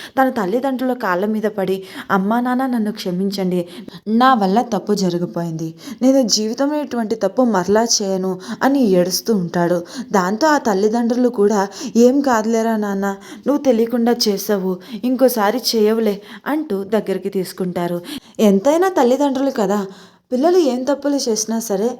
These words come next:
వాళ్ళు క్షమించేస్తారు. కానీ మనము వాళ్ళు ముసలి వాళ్ళు అయ్యాక వాళ్ళకి అండగా ఉండాల్సింది పోయి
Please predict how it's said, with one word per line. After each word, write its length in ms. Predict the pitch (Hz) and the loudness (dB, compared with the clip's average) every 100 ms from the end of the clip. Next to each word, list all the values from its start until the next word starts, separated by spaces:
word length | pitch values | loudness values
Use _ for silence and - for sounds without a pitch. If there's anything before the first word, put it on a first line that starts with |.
| - | 0
వాళ్ళు 240 | 233 247 | 0 0
క్షమించేస్తారు. 880 | 247 220 196 220 214 190 - 185 180 - - - - | -2 0 2 2 0 -4 -4 -4 -6 -10 -20 -20 -6
కానీ 340 | 233 262 339 269 262 - - 196 | -2 -2 -2 -4 -8 -8 -2 0
మనము 400 | 185 240 339 233 240 - - | 2 2 2 2 -4 -12 -6
వాళ్ళు 340 | 190 190 339 | -4 0 0
ముసలి 380 | 339 247 - 262 | 0 -2 -2 -2
వాళ్ళు 260 | 254 233 220 | 0 -2 -2
అయ్యాక 320 | 175 185 190 175 175 - - | -4 -6 -8 -10 -12 -16 -4
వాళ్ళకి 460 | 175 156 185 254 262 | 0 2 2 2 0
అండగా 300 | 196 190 226 | 2 4 4
ఉండాల్సింది 580 | 254 208 220 214 214 190 | 4 4 4 2 -2 -4
పోయి 380 | 196 180 185 185 | -2 2 2 0